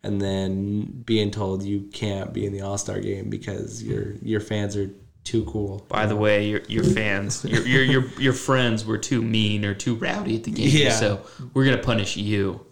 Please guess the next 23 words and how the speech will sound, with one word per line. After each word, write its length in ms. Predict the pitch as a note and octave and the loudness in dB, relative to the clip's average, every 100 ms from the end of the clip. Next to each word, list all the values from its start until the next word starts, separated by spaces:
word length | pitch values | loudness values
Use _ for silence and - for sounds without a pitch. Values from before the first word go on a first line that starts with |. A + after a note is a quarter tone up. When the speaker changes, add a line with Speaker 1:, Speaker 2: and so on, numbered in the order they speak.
| A#2+ | -4
Speaker 1:
Damn 380 | C3 C3 C3 C3+ | 2 4 4 6
you 200 | C3 C3 | 6 4
for 220 | B2+ A#2+ | 2 0
having 460 | A#2+ A2+ A2+ A2 A2 | 2 2 2 0 0
a 320 | G#2+ G#2 G#2 | -2 -2 -4
supportive 960 | - A#2 - A#2+ A#2 A2 G#2+ - - - | -4 -4 0 0 2 0 -2 -8 -16 -16
friends 460 | - A#2+ A2+ A#2 | -4 -2 0 0
and 160 | A#2 G#2 | -2 -4
family. 500 | A2+ G#2+ G#2+ G#2+ C#3 - | -4 -4 -4 -2 -2 -4
<laughs> 100 | - | 0
Speaker 2:
Yeah, 360 | C3 A2+ F#2+ | 2 2 0
what 160 | C#3 E3+ | 2 4
were 60 | D#3+ | 6
you 180 | D3 | 8
thinking, 420 | C3+ C#3 C3 A2+ G2+ - G3+ - - | 6 4 2 2 0 0 -4 -4 -2
trying 180 | C#3 A#2 | 2 4
to 80 | |
make 160 | A#2+ A#2+ | 4 4
people 180 | A#2 A#2 | 2 2
support 400 | - - B2 A2 | 0 2 4 6
your 140 | A2 | 4
hockey 320 | G#2+ G2+ - | 4 2 -2
team? 220 | A2 G#2+ | -4 -4